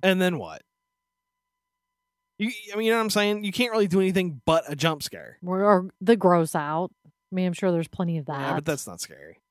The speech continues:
Speaker 1: You know?
Speaker 2: Yeah.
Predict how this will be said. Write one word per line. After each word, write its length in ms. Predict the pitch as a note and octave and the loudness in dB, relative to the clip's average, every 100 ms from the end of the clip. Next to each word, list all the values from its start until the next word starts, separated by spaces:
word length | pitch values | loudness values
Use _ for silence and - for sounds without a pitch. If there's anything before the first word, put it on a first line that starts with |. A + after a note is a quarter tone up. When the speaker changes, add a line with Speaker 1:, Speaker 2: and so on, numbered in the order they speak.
| _ _ _ _ _ _ _ _ _ _ _ _ _ _ - | _ _ _ _ _ _ _ _ _ _ _ _ _ _ -6
Speaker 1:
You 100 | D3+ | -2
know? 320 | D#3 D#3 C3+ - | 0 -2 -4 -10
Speaker 2:
Yeah. 560 | F3+ E3 D3+ D3+ D3+ D3+ | -12 -10 -8 -8 -8 -10